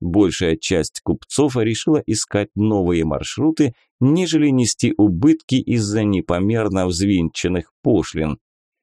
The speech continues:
Другими словами, на выборах нынешний градоправитель не набрал бы и одного процента голосов. Но, увы, от горожан ничего не зависело.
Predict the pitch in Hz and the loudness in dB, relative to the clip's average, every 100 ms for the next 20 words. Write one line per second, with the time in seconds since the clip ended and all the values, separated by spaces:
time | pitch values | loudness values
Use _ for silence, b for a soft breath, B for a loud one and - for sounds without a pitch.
0 | _ - 95 120 165 240 233 180 143 143 | _ -8 -2 2 2 2 0 0 -2 -2
1 | 175 165 147 - 107 110 127 160 160 147 | 0 2 2 0 0 2 2 2 2 2
2 | 135 117 110 127 107 85 98 82 90 101 | 2 2 2 4 2 2 -2 0 0 0
3 | 87 82 95 92 170 - 135 123 117 117 | 0 -2 0 0 0 0 2 4 2 0
4 | 117 - 170 139 131 - 107 107 98 98 | -2 -2 -2 2 0 2 2 4 2 0
5 | 113 120 - 107 110 - - 165 113 95 | 0 -2 0 0 0 -4 -4 -4 -2 -4
6 | 85 101 110 107 104 98 - - _ _ | -4 -2 -2 -2 0 0 0 -12 _ _
7 | _ _ 107 135 196 233 - - 185 170 | _ _ 2 2 2 0 -2 0 2 4
8 | 156 170 160 - _ _ - 107 101 90 | 4 4 0 -4 _ _ 0 0 2 0
9 | 92 82 82 80 139 165 131 117 190 - | 0 0 -2 -2 -2 0 2 2 0 -6
10 | - - 135 117 127 120 120 120 117 98 | -6 0 2 2 0 0 0 2 2 2
11 | 82 - 87 82 | 0 0 2 0